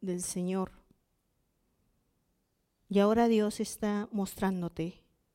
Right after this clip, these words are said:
mostrándote esas áreas en las cuales Él necesita hacer cambios en tu vida. Mostrándote esas áreas en las que Él puede transformarlas.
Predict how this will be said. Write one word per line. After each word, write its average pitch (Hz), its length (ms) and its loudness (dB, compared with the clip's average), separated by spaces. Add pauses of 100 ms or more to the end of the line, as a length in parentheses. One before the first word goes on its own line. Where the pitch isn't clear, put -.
(600)
mostrándote 220 640 2
esas 220 300 -4
áreas 208 580 -2
en 202 160 -2
las 190 180 -4
cuales 202 500 -2
Él 214 180 2
necesita 220 540 -4
hacer 196 260 -4
cambios 185 420 -6
en 185 120 -8
tu 185 140 -8
vida. 175 340 -10 (1800)
Mostrándote 208 960 0
esas 202 360 -4
áreas 196 520 0
en 202 160 0
las 190 240 -2
que 196 220 2
Él 202 120 0
puede 202 480 -2 (680)
transformarlas. 190 1400 -2